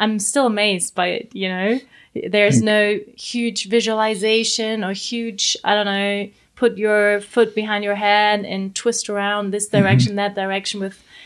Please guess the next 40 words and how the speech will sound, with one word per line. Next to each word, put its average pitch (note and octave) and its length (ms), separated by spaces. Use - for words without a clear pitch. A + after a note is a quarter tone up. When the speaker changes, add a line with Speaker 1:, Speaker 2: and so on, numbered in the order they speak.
Speaker 1:
you G#3 80
know, F#3 160
fancy G#3+ 400
music. G3+ 460
It's - 140
very G#3 360
Speaker 2:
<laughs> - 180
Speaker 1:
calm G3+ 760
and G#3 540
very G#3+ 220
touching, G3 760
you - 100
know, F#3 60
Speaker 2:
Thanks. A3 160
Speaker 1:
very G3+ 200
moving. G3+ 640
Speaker 2:
Mm-hmm. G3 100
Speaker 1:
And F#3+ 680
I G#3+ 100
think, A3 540
like, G3+ 220
the G3+ 100
way G3+ 180
you G3 140
teach, A#3 480
for G3+ 140
me A3+ 220
also G3 280
as F#3+ 80
a F#3+ 40
teacher, A3+ 380
is F#3+ 120
very G3+ 520
empowering, G3 920
um, G3+ 460
to, G3 300
to G3 180
strip G#3+ 460
down G3+ 480
everything F#3+ 800